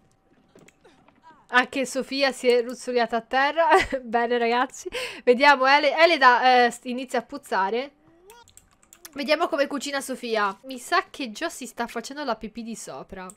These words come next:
Ho questo presentimento. <laughs> Allora, la torta... Oh, ma sta torta non è piaciuta a nessuno, faceva schifo. E deve fare la pipì. Vai a fare la pipì, Gio.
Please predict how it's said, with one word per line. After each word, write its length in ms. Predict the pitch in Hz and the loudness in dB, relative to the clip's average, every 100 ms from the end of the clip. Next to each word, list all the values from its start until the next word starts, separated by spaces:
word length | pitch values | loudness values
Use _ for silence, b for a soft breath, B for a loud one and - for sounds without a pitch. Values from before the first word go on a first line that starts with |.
| - B B B B | -20 B B B B
Ho 120 | 254 | -4
questo 400 | - 359 - 269 | -2 -4 -4 -8
presentimento. 1120 | 247 247 269 254 247 240 208 185 196 - 214 | -6 -6 -8 -10 -12 -8 -8 -10 -12 -8 -2
<laughs> 880 | 247 320 - _ _ _ _ _ _ | 0 -2 -6 _ _ _ _ _ _
Allora, 400 | 262 254 233 226 | -2 0 0 0
la 100 | 233 | -2
torta... 300 | 302 339 339 | -4 0 4
Oh, 60 | 381 | 4
ma 100 | 269 | 4
sta 160 | 294 | 0
torta 320 | 285 466 - | 0 0 0
non 120 | 262 233 | 0 0
è 100 | 226 | -2
piaciuta 320 | 254 269 285 | -4 -2 -4
a 40 | |
nessuno, 540 | 254 247 - 311 285 220 | -2 -6 -8 -10 -8 -6
faceva 320 | 233 294 294 | -4 -2 -2
schifo. 760 | - - 349 285 - 202 180 - b b b b | -4 -8 -8 -8 -8 -10 -10 -16 b b b b
E 160 | - 254 | -6 -6
deve 180 | 285 294 | -4 -4
fare 180 | 269 233 | -2 0
la 140 | 220 | -2
pipì. 400 | 220 202 196 196 | -6 -12 -8 -4
Vai 140 | 302 | 0
a 60 | 427 | 0
fare 200 | - 277 | -2 -2
la 120 | 247 | -2
pipì, 340 | 240 220 214 190 | -2 -8 -10 -8
Gio. 380 | 220 202 190 | -4 -4 -6